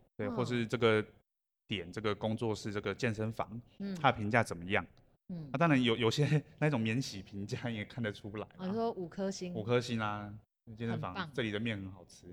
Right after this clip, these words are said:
Speaker 2: 啊？
Speaker 1: <laughs> 之类的，一定大家多少有看到。
Speaker 2: 哦，哎，不是健身房吗？
Speaker 1: 对。
Speaker 2: 怎么会是这里的面很好吃？
Speaker 1: 对，那我觉得除了这个以外，还有，当然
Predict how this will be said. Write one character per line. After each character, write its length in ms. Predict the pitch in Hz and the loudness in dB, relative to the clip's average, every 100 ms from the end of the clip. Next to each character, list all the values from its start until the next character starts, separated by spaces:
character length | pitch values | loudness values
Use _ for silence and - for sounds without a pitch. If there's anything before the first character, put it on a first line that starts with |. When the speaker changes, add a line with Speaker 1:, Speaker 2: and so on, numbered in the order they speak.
| 90 _ - | -20 _ -8
Speaker 2:
啊？ 140 | 233 - - - | -8 -8 -8 -4
Speaker 1:
<laughs> 340 | 269 453 - - | -2 -2 -4 0
之 80 | 160 | 4
类 220 | 165 143 | 6 4
的， 40 | - - - | 2 -8 -6
一 80 | 160 | -2
定 180 | 226 196 | 0 0
大 140 | 180 | -2
家 140 | 170 | -2
多 140 | 185 190 | 2 4
少 180 | 120 113 | 6 6
有 100 | 110 | 6
看 160 | 147 127 | 4 4
到。 180 | 127 117 | 4 4
Speaker 2:
哦， 80 | |
哎， 260 | - - - | 2 -14 -14
不 60 | 330 | -10
是 60 | |
健 160 | 370 370 | -8 -2
身 160 | 330 320 | 0 2
房 160 | 240 | 2
吗？ 120 | 208 | 2
Speaker 1:
对。 40 | 208 | 2
Speaker 2:
怎 80 | 190 | 0
么 60 | |
会 100 | 240 | 0
是 160 | - - | 0 0
这 100 | 214 | 0
里 100 | 156 | 0
的 60 | |
面 180 | 151 180 | 0 -2
很 60 | 147 | -2
好 120 | 147 - | -8 -8
吃？ 180 | - - - - - - - _ - | -10 -10 -16 -18 -20 -20 -20 _ -12
Speaker 1:
对， 260 | 110 101 107 | -6 -4 -4
那 120 | 180 | -4
我 200 | 190 151 | -4 0
觉 120 | 135 165 | 4 6
得 100 | 214 | 6
除 140 | 180 | 6
了 60 | 160 | 4
这 100 | 196 | 4
个 100 | 139 | 2
以 140 | 104 | 2
外， 280 | 131 160 139 | 4 4 4
还 200 | 113 117 | 2 2
有， 720 | 120 110 104 101 95 95 98 - _ | 4 4 2 0 -2 -4 -8 -12 _
当 140 | 180 | 0
然 100 | 175 | 0